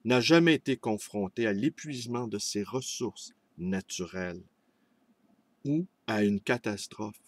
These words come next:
écologique. Néanmoins, au moment de leur déclin, tous étaient sous la coupe d'une élite plus ou moins corrompue qui, trop occupée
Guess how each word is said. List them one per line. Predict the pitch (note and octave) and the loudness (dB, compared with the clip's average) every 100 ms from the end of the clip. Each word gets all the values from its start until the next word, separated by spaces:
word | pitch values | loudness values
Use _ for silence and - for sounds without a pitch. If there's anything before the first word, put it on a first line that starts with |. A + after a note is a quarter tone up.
| _ _ | _ _
écologique. | G2 - G2+ F2+ F2 F2+ F#2+ - - - _ _ _ _ - | -8 -4 -4 -4 -6 -8 -10 -10 -16 -20 _ _ _ _ -2
Néanmoins, | G#2 G#2 G#2 G2 F#2 - _ _ | 0 2 0 0 -4 -8 _ _
au | - | -2
moment | A2+ C#3 D#3 F3 | 2 4 4 4
de | C#3 | 6
leur | B2+ B2 A2 | 4 2 -2
déclin, | G#2 C3+ - G#2 F#2+ - _ _ _ _ _ _ _ - | -2 -2 -2 -6 -6 -10 _ _ _ _ _ _ _ 6
tous | E3+ E3+ - - _ _ | 6 6 -4 -14 _ _
étaient | - A2 - C#3+ | -2 0 2 2
sous | - - | 2 -2
la | A2 A2 | -2 -2
coupe | - - B2+ - _ | -4 -4 -4 -6 _
d'une | G#2+ G2+ A2+ B2+ | -10 -6 -2 4
élite | D#3 D3+ C3 C3 _ _ - _ _ _ _ _ | 4 6 6 4 _ _ -20 _ _ _ _ _
plus | - F#3 D#3 C3 | -2 0 2 0
ou | D3 | 2
moins | C3+ C#3+ D3 - | 4 4 2 0
corrompue | D#3+ D#3+ C#3 C#3+ A#2 - A2+ A2 _ _ _ _ _ _ _ _ - | 2 2 2 -4 -6 -8 -10 -10 _ _ _ _ _ _ _ _ -12
qui, | - A#2 A2 _ _ _ - | -8 -6 -8 _ _ _ -10
trop | C3+ C#3+ F#3 F#3 - _ | -2 6 8 8 4 _
occupée | G#3 - - C3+ _ G2+ F2+ | 0 0 -8 -8 _ -2 -2